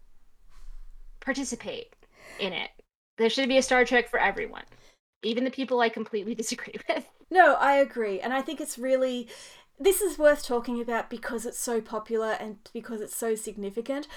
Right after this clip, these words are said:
Speaker 2: but I don't really feel compelled to go and analyze every single fan film for a-,
Speaker 1: Mm.
Speaker 2: anything, really. Uh, it, it's, yeah. I'm glad I watched it because I feel like I've expanded my knowledge and understanding of fandom,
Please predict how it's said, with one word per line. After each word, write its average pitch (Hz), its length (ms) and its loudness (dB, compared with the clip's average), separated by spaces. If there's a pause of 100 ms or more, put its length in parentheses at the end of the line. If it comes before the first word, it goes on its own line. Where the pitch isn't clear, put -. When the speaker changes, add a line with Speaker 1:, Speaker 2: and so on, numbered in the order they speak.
(200)
Speaker 2:
but 277 100 6
I 277 80 8
don't 277 280 8
really 269 180 6
feel 247 240 0
compelled 226 600 -4
to - 180 -10
go 208 220 0
and 208 80 -4
analyze 196 680 -4
every 202 240 -8
single 190 340 -8
fan 190 320 -8
film 185 520 -8 (400)
for 165 500 -8 (1040)
a-, 220 40 -8
Speaker 1:
Mm. 214 340 -10 (100)
Speaker 2:
anything, - 580 -12 (320)
really. 202 400 -14 (600)
Uh, 202 120 -10 (160)
it, 240 180 -2
it's, - 300 -4 (260)
yeah. - 240 -8 (220)
I'm 254 140 4
glad 359 240 6
I 320 80 8
watched 254 340 2
it 453 200 0
because 269 200 -6
I 240 60 -4
feel 226 180 -4
like 226 160 -2
I've 214 120 -6
expanded 208 500 -6
my 208 100 -6
knowledge 196 380 -6
and 214 100 -10
understanding 202 540 -8
of 196 120 -12
fandom, 294 420 -2